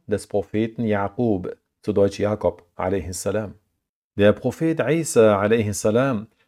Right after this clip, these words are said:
war, wie alle anderen Propheten auch, vertrauenswürdig in allem, was er berichtete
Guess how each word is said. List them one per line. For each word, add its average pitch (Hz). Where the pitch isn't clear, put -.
war, 120
wie 95
alle 139
anderen 110
Propheten 101
auch, 101
vertrauenswürdig 95
in 107
allem, 156
was 110
er 107
berichtete 117